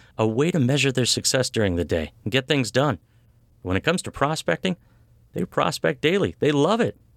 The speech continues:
They've learned to love it because it's working. They track their assets, and they, they track the assets that they gather, and they have now a minimum account size,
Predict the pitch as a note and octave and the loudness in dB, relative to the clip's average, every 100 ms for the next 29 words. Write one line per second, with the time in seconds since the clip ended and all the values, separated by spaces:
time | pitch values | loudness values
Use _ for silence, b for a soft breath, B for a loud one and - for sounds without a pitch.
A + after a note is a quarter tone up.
0 | _ _ _ _ A2+ A2 G#2+ G#2 D3 E3+ | _ _ _ _ -2 -2 -2 0 0 0
1 | C#3+ B2+ A2+ G#2+ G#2+ G#2 - A2 A2+ - | 0 0 0 0 -2 -4 -4 -2 -4 0
2 | C3+ F#3 A2+ F2 b b b - A#2+ - | 0 0 -2 -6 b b b -4 -2 -2
3 | D#3 D3 - D3 C3 D#3 - A2 - G#2 | -4 -4 -4 -2 0 0 0 -2 0 0
4 | A2 b b b b B2+ A#2 - D3+ - | 0 b b b b -4 -2 0 -2 0
5 | A#2+ A2 A#2 C3+ D3+ A#2 A#2+ A2+ G2+ B2 | -2 0 0 0 -2 -4 -6 -6 -2 -2
6 | C#3 D3 C3 F#2 - - F2 G#2 B2 C3 | 0 0 0 -2 -6 -4 -2 -2 -2 -4
7 | G2 G2+ A#2 C3 - F#2 F#2 A2+ C3 C#3+ | -4 0 0 0 0 -2 2 2 2 2
8 | C#3+ C3+ - - A#2 A2+ - F#2+ F2 | 2 0 -6 -4 -2 -2 -2 -2 -2